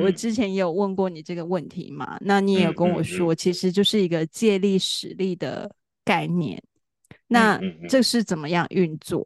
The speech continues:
Speaker 2: 的呢？
Speaker 1: 呃，怎么运作的？
Speaker 2: 嗯。
Speaker 1: 就回到，呃，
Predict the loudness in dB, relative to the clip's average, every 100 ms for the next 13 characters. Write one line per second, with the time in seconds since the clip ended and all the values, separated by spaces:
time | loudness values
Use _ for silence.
0 | -6 -10 -10 -12 -14 -16 _ _ _ 0
1 | 2 2 0 -2 -6 -8 -12 _ _ _
2 | -4 -4 -4 -4 -2 -4 2 4 4 0
3 | -6 -12 _ -6 -4 -8 -12 _ _ _
4 | 4 4 4 2 4 4 4 4 0 -4
5 | -4 -4 -2 -4 -4 -8 -10 -12